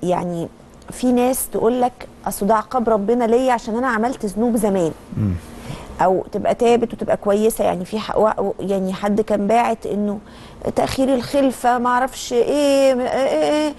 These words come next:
Speaker 1: حاجات، يعني، اللي هي الحاجات العادية اللي بتحصل لكل الناس، تقول لك: "دي عقاب ربنا ليا على ذنب أنا عملته زمان". الكلام ده إيه مدى صحته؟
Speaker 2: شوفي.
Speaker 1: وإنه فكرة إنه أنا م-، مش ع-، مش حاسة إن ربنا قبلني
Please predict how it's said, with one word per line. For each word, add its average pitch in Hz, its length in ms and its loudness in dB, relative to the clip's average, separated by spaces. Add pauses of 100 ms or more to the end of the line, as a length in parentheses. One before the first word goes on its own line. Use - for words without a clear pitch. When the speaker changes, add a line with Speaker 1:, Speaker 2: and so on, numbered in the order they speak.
(200)
Speaker 1:
حاجات، - 320 -2
يعني، 330 180 2
اللي 311 120 2
هي 339 60 4
الحاجات 320 280 -2
العادية 247 220 2
اللي 311 120 -8
بتحصل 294 260 -6
لكل 269 200 -4
الناس، 294 220 -2
تقول 285 140 0
لك: 294 100 2
"دي 254 260 0 (320)
عقاب 247 400 0
ربنا 240 400 -2
ليا 294 180 -2
على 233 260 0
ذنب 254 340 0
أنا 254 240 -2
عملته 214 400 -4
زمان". 180 320 -4 (120)
الكلام 285 420 0
ده 262 60 4
إيه 294 160 0
مدى 277 240 0
صحته؟ - 540 -8 (440)
Speaker 2:
شوفي. 117 200 0
Speaker 1:
وإنه 226 340 4
فكرة 330 360 -2 (120)
إنه 220 260 2
أنا 285 180 2
م-، 262 120 0 (360)
مش 233 200 0
ع-، - 240 -4
مش 233 200 -2
حاسة 294 280 -2
إن 226 100 0
ربنا 226 340 0
قبلني 202 420 0